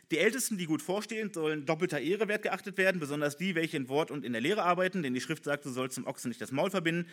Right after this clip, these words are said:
wenn er drischt, und, äh, der Arbeiter ist seines Lohnes wert." Dieses Beispiel ist das von einem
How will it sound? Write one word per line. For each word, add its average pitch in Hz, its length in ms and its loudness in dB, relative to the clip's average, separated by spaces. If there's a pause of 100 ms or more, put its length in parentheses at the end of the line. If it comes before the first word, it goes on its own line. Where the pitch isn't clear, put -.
(240)
wenn - 80 -8
er 110 80 0
drischt, 202 320 2
und, 131 240 -8 (440)
äh, 131 200 4
der 123 160 2
Arbeiter 151 380 2
ist 120 160 -6
seines 110 240 -2
Lohnes 120 320 0
wert." 80 240 -14 (2500)
Dieses - 220 4
Beispiel 214 560 8 (360)
ist - 180 -4
das 185 160 2
von 175 140 0
einem 165 400 4